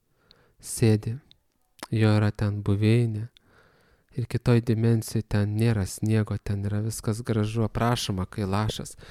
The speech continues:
Šimad Bhagavatam aprašoma Kailašo kalnas. Nes realiai, realiai Himalajai yra pusdievių teritorija. Tai yra tokia įžanga į rojus.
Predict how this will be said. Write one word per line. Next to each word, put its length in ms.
Šimad 400
Bhagavatam 480
aprašoma 560
Kailašo 540
kalnas. 640
Nes 220
realiai, 360
realiai 720
Himalajai 840
yra 480
pusdievių 400
teritorija. 800
Tai 140
yra 100
tokia 320
įžanga 640
į 80
rojus. 460